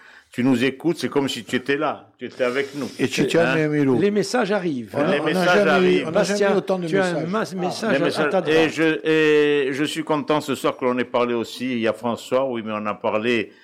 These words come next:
Speaker 1: de quelqu'un qui, qui était la gentillesse même, qui était la courtoisie, qui savait toujours
Speaker 2: Le
Speaker 1: dire
Speaker 2: frisson,
Speaker 1: aussi une
Speaker 2: hein.
Speaker 1: parole, c'était de Gaston. On ne pouvait pas parler de François sans parler de Gaston aussi.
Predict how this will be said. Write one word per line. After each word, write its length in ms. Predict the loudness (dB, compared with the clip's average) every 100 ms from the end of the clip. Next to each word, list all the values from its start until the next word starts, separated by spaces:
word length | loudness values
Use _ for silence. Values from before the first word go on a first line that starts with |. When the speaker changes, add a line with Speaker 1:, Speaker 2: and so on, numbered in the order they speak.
| -20 _ -12
Speaker 1:
de 160 | -6
quelqu'un 460 | -2 -2 -2 0 -2
qui, 580 | -4 -8 -6 -4 -6 -10 _ -20 -18 -6
qui 80 |
était 200 | -4 0
la 120 | 2 2
gentillesse 600 | 0 -2 -2 -2 0 -2
même, 460 | 0 2 0 -2 -6
qui 80 | -8
était 480 | -4 0 2 2 -2 -12 -20 -12
la 180 | -2 -2
courtoisie, 760 | -2 -6 -4 0 0 0 -6 -8
qui 160 | -8
savait 280 | -4 -2 -2
toujours 280 | -4 -4 0
Speaker 2:
Le 80 | 0
Speaker 1:
dire 180 | 2 2
Speaker 2:
frisson, 140 | 0
Speaker 1:
aussi 240 | 0 0
une 100 | 2 0
Speaker 2:
hein. 40 |
Speaker 1:
parole, 500 | 0 2 2 0 -2
c'était 320 | -12 -8 -6
de 100 | -4
Gaston. 520 | -2 -4 -4 -4 -4 -6 -16 _ _ -20 -20 -6
On 120 | -4
ne 60 | -4
pouvait 220 | -2 0
pas 140 | 0
parler 260 | -2 0 -2
de 80 | -2
François 360 | -4 -6 -6 -6
sans 220 | -4 -6
parler 280 | -2 -2 0
de 100 | 0
Gaston 520 | -2 -4 -4 -2 -2
aussi. 400 | -6 -2 -2